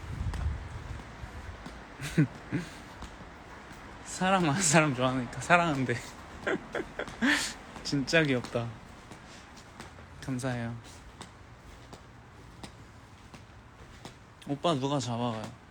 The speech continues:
저 꽤 힘세요. 웬만하면 함부로 못 잡을걸?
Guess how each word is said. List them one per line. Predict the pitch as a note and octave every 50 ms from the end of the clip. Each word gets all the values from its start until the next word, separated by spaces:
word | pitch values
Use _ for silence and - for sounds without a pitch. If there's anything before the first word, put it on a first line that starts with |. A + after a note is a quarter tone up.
| - - - - - - - - -
저 | - - C3+ A#2+ A#2 A2+ - -
꽤 | - G3+ A3 G3+
힘세요. | F#3 G#3+ G#3 F#3+ - F#3+ F3+ D#3 C3 - - - - - - - - - - - - - - - - - - - - - - - - - - - - - - - - - - - - - - - - - - - - - - - - - -
웬만하면 | B2+ A#2+ D3 F#3 A#3+ C4 B3+ A#3+ G#3+ F#3+
함부로 | G#3 B3 B3+ C4 A#3+ E3
못 | A#2 A#2 -
잡을걸? | - D3+ B2 A2+ A2 - E3+